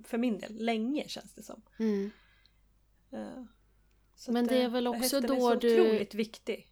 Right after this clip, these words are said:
Speaker 2: det är väl också
Speaker 1: att få
Speaker 2: då
Speaker 1: ladda
Speaker 2: d-,
Speaker 1: om.
Speaker 2: ja, det är väl då du också verkligen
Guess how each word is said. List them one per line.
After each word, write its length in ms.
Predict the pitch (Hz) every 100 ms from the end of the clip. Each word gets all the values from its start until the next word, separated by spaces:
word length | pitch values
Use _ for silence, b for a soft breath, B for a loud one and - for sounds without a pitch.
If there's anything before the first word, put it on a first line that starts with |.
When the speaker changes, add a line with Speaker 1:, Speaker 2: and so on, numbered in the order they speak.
| -
Speaker 2:
det 120 | 233
är 60 |
väl 180 | 233 240
också 280 | 233 - 254
Speaker 1:
att 20 |
få 60 | 226
Speaker 2:
då 80 | 254
Speaker 1:
ladda 120 | 226
Speaker 2:
d-, 60 | 214
Speaker 1:
om. 100 | - -
Speaker 2:
ja, 360 | 247 262 269 262
det 100 | 247
är 40 |
väl 160 | 247 226
då 160 | 233
du 100 | 233
också 320 | 233 220 -
verkligen 560 | 226 220 220 202 185 185